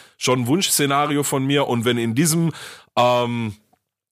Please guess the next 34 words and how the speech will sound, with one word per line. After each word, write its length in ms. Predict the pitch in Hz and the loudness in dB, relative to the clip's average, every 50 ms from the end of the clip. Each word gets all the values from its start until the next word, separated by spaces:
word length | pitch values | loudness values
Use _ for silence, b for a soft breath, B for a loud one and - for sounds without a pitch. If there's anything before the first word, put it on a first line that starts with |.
| - - - | -10 -8 -4
in 120 | 113 117 110 | -2 0 2
diesem 300 | 120 131 123 131 127 120 | 2 2 2 2 2 2
Gespann, 440 | 120 - - - 156 156 185 190 | 2 2 2 2 2 2 2 2
was 140 | 165 156 139 | 2 0 0
er 140 | 143 147 143 | 0 0 0
sich 120 | 135 135 | 0 0
dann 140 | 120 127 113 | -2 -2 0
aufstellt 380 | 110 127 147 147 - 156 151 135 | 2 2 0 2 2 2 2 2
oder 120 | 123 123 | 2 2
in 120 | 120 117 117 | 2 0 0
diesem, 340 | 120 120 127 123 117 117 95 | 0 0 0 0 0 0 2
ähm, 400 | 104 107 107 107 107 107 107 98 | 2 2 4 4 2 0 -2 -2
Konglomerat, 760 | - 139 151 151 143 139 139 131 127 120 104 127 139 160 143 | 0 0 2 2 2 2 2 2 2 2 2 2 2 2 2
was 140 | 143 147 135 | 0 -2 -2
er 60 | 135 | 0
dann 140 | 127 131 123 | 0 0 -2
um 200 | 120 139 156 165 | -2 -2 -2 -2
sich 180 | 151 147 143 - | 0 -2 0 0
schart, 300 | - 143 143 147 139 - | 2 2 2 2 2 0
ein 80 | 123 | -2
Hans 160 | 120 123 120 113 | -2 -2 0 2
Sapai 260 | 143 160 151 139 123 | 2 2 2 2 0
dabei 300 | 113 110 104 110 110 113 | 0 2 2 2 2 2
ist, 160 | 117 - - | 0 0 -2
dann 80 | 113 107 | -2 -2
hätte 160 | 110 110 117 | -2 -2 -2
ich 60 | 107 | -4
da 100 | 117 110 | -4 -2
sicherlich 320 | 104 110 113 110 110 104 | -2 -2 -2 -2 -2 -2
nichts 160 | 110 107 - - | -2 -2 -2 -2
dagegen, 300 | 101 92 90 90 80 80 | -2 0 -2 -2 -2 -2
ganz 140 | 85 82 | -4 -4
im 80 | 87 85 | -4 -4
Gegenteil. 360 | 85 80 76 73 - 76 76 | -4 -4 -6 -6 -10 -12 -14